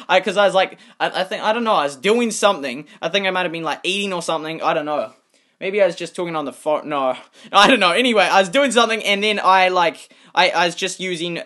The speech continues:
my then pinky to, like, to, to catch the fish instead. Like, because, yeah, anyway, right. <laughs> So then, oh, I don't know why,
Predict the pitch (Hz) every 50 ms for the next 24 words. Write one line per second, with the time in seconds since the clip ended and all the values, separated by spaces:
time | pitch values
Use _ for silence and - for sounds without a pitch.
0 | - _ 170 165 160 156 156 156 151 151 120 - 143 165 165 151 139 - - -
1 | 240 262 247 247 - 156 131 127 160 196 - _ _ _ _ _ - - 202 180
2 | 175 165 156 - - - _ - 147 - - 185 175 147 - - - 175 - 185
3 | 165 151 - - 160 - - 180 160 - 156 143 139 - - 214 185 139 120 -
4 | - - 180 175 165 131 - - _ _ _ _ - 160 175 202 170 160 - 170
5 | 143 - 139 175 175 170 160 156 147 139 - _ _ _ - 190 196 170 - -
6 | 180 175 240 208 170 - 240 240 226 175 247 262 247 220 208 180 - - - -
7 | - - 208 240 208 175 220 269 311 330 349 339 277 226 202 190 208 240 254 247
8 | 214 180 156 143 143